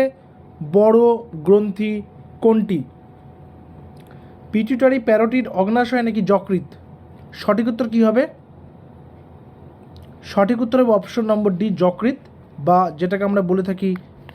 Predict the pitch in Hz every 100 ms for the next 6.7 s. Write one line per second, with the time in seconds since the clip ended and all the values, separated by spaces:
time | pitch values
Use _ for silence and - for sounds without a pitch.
0 | 151 185 190 185 214 - - - - -
1 | - 170 185 202 226 240 254 226 220 240
2 | 240 233 214 180 220 220 233 269 - -
3 | - - - - - - - - - -
4 | 220 220 240 254 226 233 233 240 233 254
5 | 226 202 208 - 202 196 - - - 233
6 | 254 269 269 262 190 185 151